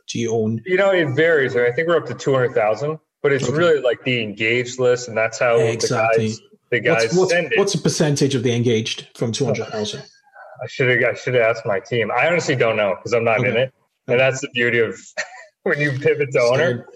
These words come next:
Speaker 1: Yeah.
Speaker 2: Uh, I'm out of it. But, uh, for example, we launched a bag the other day, and we, I,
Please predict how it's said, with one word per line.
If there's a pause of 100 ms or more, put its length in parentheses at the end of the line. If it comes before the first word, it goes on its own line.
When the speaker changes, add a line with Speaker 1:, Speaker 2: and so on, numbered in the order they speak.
Speaker 1:
Yeah.
Speaker 2:
Uh,
I'm
out
of
it.
But, (420)
uh,
for
example,
we
launched
a
bag
the
other
day, (960)
and (600)
we,
I,